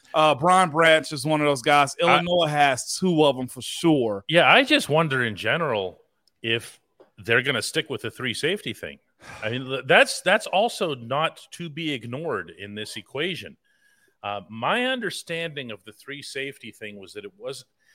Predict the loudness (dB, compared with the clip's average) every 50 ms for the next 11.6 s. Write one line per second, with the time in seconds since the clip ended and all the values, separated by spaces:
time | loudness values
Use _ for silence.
0 | _ _ _ _ -20 -16 -12 -12 -10 -10 -10 -8 -8 -8 -8 -8 -10 -10 -8 -6
1 | -6 -6 -8 -10 -10 -12 -12 -10 -8 -6 -6 -6 -6 -10 -10 -10 -6 -6 -6 -6
2 | -6 -10 -12 _ _ _ _ _ _ _ _ _ -4 -4 -4 -4 -6 -8 -12 -10
3 | -6 -4 -2 -2 -2 -4 -6 -8 -8 -10 -10 -8 _ -8 -6 -6 -8 -10 -8 -6
4 | -4 -4 -2 -2 -4 -4 -6 -6 -8 -8 -6 -6 -6 -6 -6 -10 -10 -10 -12 -12
5 | -14 _ _ _ _ _ _ _ _ _ _ -2 -2 -2 -2 -6 -6 -4 -4 -2
6 | -2 -2 -4 -6 -8 -8 -6 -4 -2 -2 -2 -4 -4 -4 -4 -4 -4 -6 -6 -6
7 | -6 -8 -8 -10 -16 -14 -10 -10 -8 -8 -8 -10 -12 -18 -20 _ _ _ _ _
8 | _ _ _ -20 -16 -10 -6 -2 -2 -2 -2 -4 -10 -18 _ _ _ _ -20 -20
9 | -14 -6 -4 -2 -2 -2 -2 -4 -6 -6 -6 -6 -6 -6 -4 -4 -4 -4 -4 -2
10 | -2 -2 -2 -4 -4 -6 -8 -8 -8 -8 -6 -4 -4 -2 -4 -4 -6 -6 -4 -4
11 | -4 -4 -4 -6 -8 -8 -8 -8 -6 -6 -8